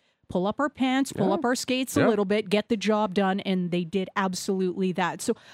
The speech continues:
Speaker 1: I don't think Alex is gonna be in every game this season. He's not
Speaker 2: Mm-hmm.
Speaker 1: gonna play seventy-two,
Speaker 2: Mm-hmm.
Speaker 1: er, but when they need him, he's gonna be there.
Speaker 2: Yeah, uh, o-, th-, they fall in overtime in, in the, the second game. Just overall, like, w-, how do you like the, the first two out there? I mean, uh, one oh, uh,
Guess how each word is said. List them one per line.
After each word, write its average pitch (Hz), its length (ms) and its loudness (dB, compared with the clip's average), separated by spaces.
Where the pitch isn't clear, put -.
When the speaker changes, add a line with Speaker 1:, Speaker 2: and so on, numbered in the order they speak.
Speaker 1:
I 339 80 0
don't 523 140 -4
think 427 160 -2
Alex 214 340 2
is 202 80 0
gonna 196 240 2
be 190 200 0
in 190 100 0
every 185 300 -2
game 175 260 0
this 175 160 -2
season. 185 320 -2
He's 330 140 -2
not 349 100 2
Speaker 2:
Mm-hmm. 175 80 0
Speaker 1:
gonna 202 140 2
play 175 240 0
seventy-two, 180 840 -2
Speaker 2:
Mm-hmm. 131 200 0
Speaker 1:
er, - 160 -8
but 214 320 0
when 214 240 2
they 208 160 2
need 226 240 2
him, 330 140 0
he's 254 180 2
gonna 226 200 2
be 175 140 -6
there. 117 240 -6
Speaker 2:
Yeah, 180 280 4
uh, 160 320 4
o-, 165 140 -2
th-, 147 320 -2
they 143 120 4
fall 175 220 6
in 165 60 6
overtime 143 520 4
in, 131 140 2
in 123 300 2
the, 117 180 2
the 113 100 -2
second 120 420 0
game. 117 200 2
Just 170 200 -6
overall, 190 500 2
like, 165 120 2
w-, 147 200 -2
how 165 140 4
do 180 100 0
you 180 80 2
like 170 240 0
the, 165 120 4
the 131 140 2
first - 340 0
two 107 360 2
out 104 160 0
there? 104 120 2
I 104 60 0
mean, 120 160 2
uh, 120 80 0
one 104 300 2
oh, 120 80 2
uh, 107 120 -2